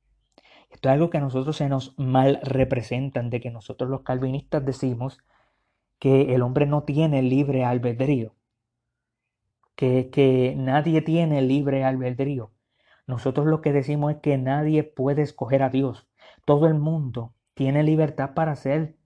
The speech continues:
lo que desee, menos el bien espiritual que acompaña la salvación,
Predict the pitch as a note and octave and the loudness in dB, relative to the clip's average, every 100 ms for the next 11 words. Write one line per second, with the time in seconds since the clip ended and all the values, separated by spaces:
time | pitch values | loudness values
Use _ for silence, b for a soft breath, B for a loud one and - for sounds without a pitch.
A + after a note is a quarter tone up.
0 | _ _ _ _ _ C#3+ C#3+ D3 C3 A#2 | _ _ _ _ _ -2 0 2 0 -2
1 | B2+ C#3 F3 G#2+ _ _ _ _ _ _ | -2 -2 -2 -6 _ _ _ _ _ _
2 | _ _ _ _ C3+ C3 D3+ G3 D#3 D3 | _ _ _ _ -4 0 2 2 2 -2
3 | D3 - _ _ _ - C3+ B2+ C3 D3 | -6 -12 _ _ _ -2 0 2 2 0
4 | C#3+ D#3+ D#3 D#3 F3 F#3 D3+ C#3 B2+ B2 | 0 2 2 0 0 0 -2 -4 -2 -2
5 | C3 E3 D#3+ B2+ A#2+ G#2+ A2+ A#2+ D#3 | -2 -4 -2 -4 -6 -8 -6 -6 -6